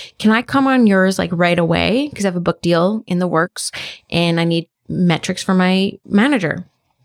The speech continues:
And then if I interview you on my podcast, it won't air till next year because I record six months out." Fine. Perfect. Now, this is someone who I know you either love or don't, right? Just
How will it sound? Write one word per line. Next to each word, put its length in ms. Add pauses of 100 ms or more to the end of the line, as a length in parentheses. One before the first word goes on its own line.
And 180
then 240
if 160
I 100
interview 380
you 200
on 140
my 180
podcast, 520
it 80
won't 160
air 160
till 180
next 320
year 160
because 260
I 60
record 380
six 220
months 220
out." 300 (260)
Fine. 360 (220)
Perfect. 540 (380)
Now, 120
this 240
is 100
someone 380
who 160
I 100
know 640 (340)
you 160
either 500 (120)
love 300
or 80
don't, 460 (240)
right? 400
Just 300